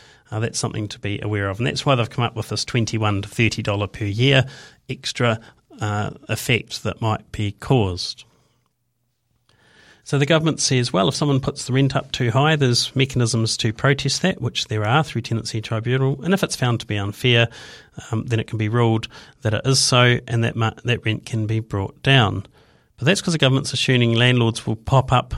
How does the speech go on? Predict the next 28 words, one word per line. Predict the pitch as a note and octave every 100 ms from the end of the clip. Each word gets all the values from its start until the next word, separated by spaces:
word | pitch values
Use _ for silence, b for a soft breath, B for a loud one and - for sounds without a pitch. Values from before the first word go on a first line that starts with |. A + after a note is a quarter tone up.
| -
the | A2+ A2+
rent | A#2 C3+ A2+ -
by | - A2+ A2 G#2+
something | F#2+ A2+
like | A2 -
eighty | A#2+ - A2+
to | A2+
a |
hundred | A#2 G#2+ G#2
dollars | G#2+ G#2 G2+
a |
week, | A2 E3+ C3+ - - B B - -
but | C#3
they | C3+
won't. | E3 D#3 G2 - -
They'll | B2+
do | B2 C3+
it | B2
by | A#2
smaller | G#2+ - D#3+ D#3 A2+
amounts | G2 G2 - - b b -
to | -
offset | G#2+ - - G#2 - b b -
that | G#2+ -
tax. | - - -
So | A2
again, | G#2+ D3 D3 C#3
unfortunately, | A2+ G#2+ - E3+ G3 - D#3+ D#3 E3